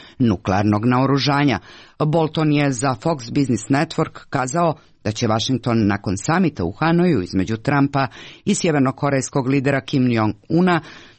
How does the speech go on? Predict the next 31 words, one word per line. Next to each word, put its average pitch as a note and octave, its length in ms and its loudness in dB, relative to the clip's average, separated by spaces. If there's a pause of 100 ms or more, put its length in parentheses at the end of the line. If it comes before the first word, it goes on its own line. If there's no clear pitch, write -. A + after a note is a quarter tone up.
(180)
pratiti G3+ 540 0 (120)
hoće G3+ 280 0
li C#3 80 2
se A#2+ 160 -4
Pyongyang D3 640 0
posvetiti C3 680 -2 (120)
odustajanju C#3 840 0
od G2 120 -2
svog, - 380 -4 (300)
citiram, D#3 500 0 (100)
"programa D3+ 480 0
nuklearnog A#2 600 0
oružja D#3+ 480 2
i F2+ 120 -4
svega D3 480 0 (240)
što - 220 -4
je D3+ 60 2
s - 140 -8
njim G#2+ 220 4
povezano", A2+ 640 0 (240)
kraj A2+ 220 -4
citata A#2 540 -4 (200)
prenosi G2 440 -2
Reuters. A#2 580 -2 (1000)
Iranski F3+ 480 0
predsjednik D3+ 520 -2
Hasan D3+ 360 -2
Rohani D3 500 0
kazao D#3 360 0
je D3 100 2
da C#3+ 120 0